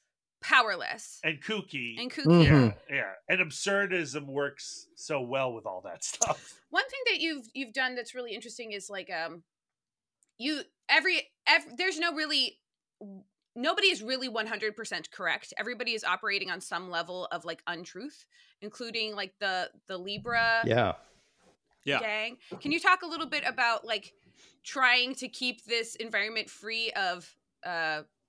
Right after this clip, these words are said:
Speaker 1: perfectly good guys?
Speaker 4: Well, it helps that we, uh, so part of the perspective that Matt and I share, and which has been developed from the conversations we had with writing the book, is that, um,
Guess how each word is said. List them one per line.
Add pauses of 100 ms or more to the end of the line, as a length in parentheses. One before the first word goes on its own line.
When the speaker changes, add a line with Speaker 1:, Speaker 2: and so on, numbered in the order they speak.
(220)
Speaker 1:
perfectly
good
guys? (720)
Speaker 4:
Well,
it
helps
that
we, (220)
uh, (320)
so
part
of (200)
the
perspective
that
Matt
and
I
share,
and (220)
which
has
been
developed
from
the
conversations
we
had (120)
with
writing
the
book,
is
that, (760)
um,